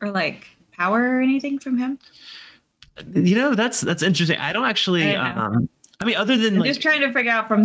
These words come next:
Speaker 1: like, random things I've remembered you, like, they inter-, you know, like, interactions. That's why I asked about him being human. I was like, Oh,
Speaker 2: Yeah, no. So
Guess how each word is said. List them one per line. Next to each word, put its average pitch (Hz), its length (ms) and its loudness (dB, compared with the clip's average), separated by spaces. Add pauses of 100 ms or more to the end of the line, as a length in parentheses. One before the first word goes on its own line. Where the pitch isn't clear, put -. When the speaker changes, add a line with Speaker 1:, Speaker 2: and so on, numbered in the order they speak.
Speaker 1:
like, 180 240 -2
random 190 360 2
things 185 260 -2
I've 175 180 -2
remembered 170 420 -2
you, 160 200 0
like, 143 240 -2 (160)
they 160 220 -2
inter-, 156 420 -2
you 156 120 -2
know, 147 120 0
like, 147 220 -2
interactions. 165 640 -4
That's 190 140 -4
why 196 80 0
I 180 40 0
asked 175 220 -2
about 180 160 -4
him 170 80 -4
being 170 180 -2
human. 170 320 0
I 151 60 -4
was 156 140 -12
like, - 180 -14 (180)
Oh, 214 120 -20
Speaker 2:
Yeah, 185 380 2
no. 190 300 2
So - 460 0